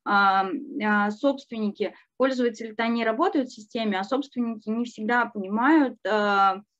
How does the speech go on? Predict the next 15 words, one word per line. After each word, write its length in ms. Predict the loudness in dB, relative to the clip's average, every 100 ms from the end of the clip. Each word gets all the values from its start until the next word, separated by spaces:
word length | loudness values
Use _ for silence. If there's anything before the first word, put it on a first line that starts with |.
| _ _ _
потом 560 | -6 0 2 2 -2 -8 _ -20
боли 540 | -4 0 2 0 -4 -2
пользователей, 840 | 0 0 -4 -6 -8 -10 -8 -8 -8
когда 300 | -6 -2 -2
начинаются 920 | -4 -8 -4 2 4 4 2 -2 -4
от 160 | -4
того, 320 | -8 -2 0 -2
что 400 | -2 -4 -2 -4 -12 _
изначально 800 | -8 -6 -2 -2 0 0 2 -2
что-то 400 | -4 -6 -6 -4
в 60 | -4
настройке 640 | -4 -6 0 2 2 -2
не 100 | -6
предусмотрели. 1000 | -6 -8 -10 -10 -12 -8 -4 -2 -4 -8 _ _ _ _ _
Вот, 240 | -4 -4